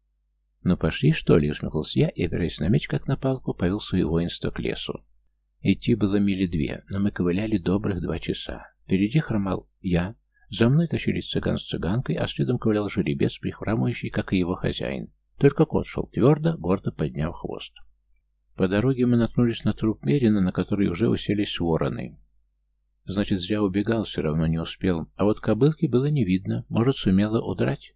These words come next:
Увидев людей, птицы разлетелись, но недалеко. Рассевшись на земле, недовольно закаркали, требуя, чтобы мы быстренько убрались. Папуша сняла с мертвого коня свои сумки и котелок и искательно посмотрела на меня.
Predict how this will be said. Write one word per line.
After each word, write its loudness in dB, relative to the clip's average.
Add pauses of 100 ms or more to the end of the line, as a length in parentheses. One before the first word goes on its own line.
(760)
Увидев 6
людей, 4
птицы 0
разлетелись, 0
но 4
недалеко. 0 (180)
Рассевшись -4
на 0
земле, 2
недовольно 0
закаркали, 0
требуя, 2
чтобы 0
мы 2
быстренько 0
убрались. -2 (640)
Папуша 0
сняла 2
с -8
мертвого 0
коня 0
свои 0
сумки 0
и 0
котелок -2
и 2
искательно 0
посмотрела -2
на 0
меня. 0